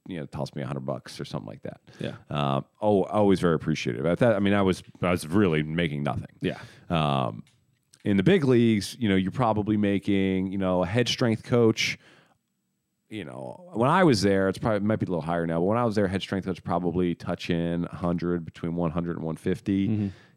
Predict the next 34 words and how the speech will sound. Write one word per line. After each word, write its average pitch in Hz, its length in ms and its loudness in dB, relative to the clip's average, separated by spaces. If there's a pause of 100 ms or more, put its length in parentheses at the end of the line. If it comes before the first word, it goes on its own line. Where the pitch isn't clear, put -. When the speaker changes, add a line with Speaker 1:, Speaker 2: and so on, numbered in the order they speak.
Speaker 1:
You 73 60 -8
know, 71 160 -2
below 92 460 -2
that, 101 480 2
you're, 87 240 2
you're 107 180 2
still 78 380 0
in, 71 100 -4
like, 50 300 -14
sixty, 76 640 -6
seventy, 71 400 -6
eighty. 73 240 -2
I 80 40 0
made, 87 280 -2
I 82 140 -6
was - 380 -2
assistant 98 360 -4
strength 92 240 -2
coach 92 160 0
for 87 80 -6
the 90 80 -6
Lakers. 104 500 0
I - 280 -20
was - 80 -10
making 82 180 -2
sixty. - 580 -2 (100)
Speaker 2:
Mm-hmm. 104 400 -8
Speaker 1:
Um, 71 540 -2 (960)
you 95 160 0
know, 73 340 0 (1080)
is 117 300 4
it 123 240 4
necessary 95 1040 2 (380)
for, 90 640 2